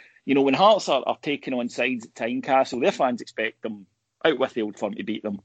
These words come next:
right? It's that simple. So they've got this pressure, and they've not been performing. And I, I think you saw that when we, when we visited Tynecastle. Their players responded with a performance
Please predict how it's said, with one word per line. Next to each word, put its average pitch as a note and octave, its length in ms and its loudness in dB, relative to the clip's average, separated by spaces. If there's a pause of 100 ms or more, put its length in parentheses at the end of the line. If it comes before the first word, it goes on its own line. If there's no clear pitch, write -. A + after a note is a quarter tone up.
(160)
right? B2+ 220 6
It's - 100 -10
that C3+ 160 4
simple. G#2 400 -4 (300)
So D3 160 0
they've F3+ 300 4
got A3 200 4
this F#3+ 180 0
pressure, B2+ 520 -2 (500)
and B2 200 2
they've A#2+ 120 -2
not C3 240 0
been B2+ 160 -2
performing. A#2 680 -4
And B2+ 480 -2 (200)
I, D3+ 120 0 (100)
I D#3+ 80 4
think G3+ 240 -2
you G#3 80 -6
saw F3 220 -2
that D3+ 180 2
when C#3 160 -2
we, C#3+ 160 0 (220)
when B2+ 240 -2
we B2+ 120 0
visited B2+ 420 -4
Tynecastle. D#3+ 720 -2 (800)
Their D3 260 4
players C3+ 480 2
responded A#2+ 540 0
with A#2 100 2
a A#2 60 2
performance A#2+ 800 -2